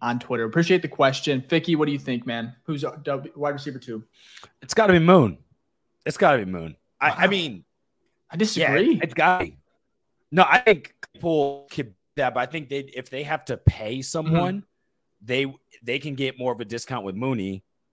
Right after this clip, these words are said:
Speaker 2: And then also it's
Speaker 1: Yeah.
Speaker 2: homegrown. Like, it's, it's, they're gonna go with the guy who's been in the building for four years, right? Compared to Claypool. And that's nothing against Claypool. The,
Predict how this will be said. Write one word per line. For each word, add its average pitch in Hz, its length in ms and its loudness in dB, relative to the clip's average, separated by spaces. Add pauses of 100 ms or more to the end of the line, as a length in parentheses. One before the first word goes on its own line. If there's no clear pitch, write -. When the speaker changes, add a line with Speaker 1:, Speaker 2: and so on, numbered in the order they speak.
(140)
Speaker 2:
And 110 160 -4
then 110 100 -4
also 120 440 0
it's 101 300 -10 (100)
Speaker 1:
Yeah. 107 120 -10
Speaker 2:
homegrown. 113 540 -6
Like, 98 160 -6
it's, 95 180 -12
it's, 98 360 -16 (200)
they're 160 140 0
gonna 165 240 0
go 135 220 2
with 123 220 -4
the 120 80 -8
guy 113 220 -2
who's 110 200 -8
been 110 200 -6
in 107 120 -6
the 92 60 -8
building 90 440 -4
for - 180 -18
four 92 500 -4 (260)
years, 82 500 -6
right? 90 240 -6
Compared 98 440 -2
to 82 460 -8 (300)
Claypool. 95 640 -8 (340)
And 135 120 -4
that's 156 160 0
nothing 151 240 2
against 117 340 -6
Claypool. 110 440 -8 (340)
The, 107 180 -8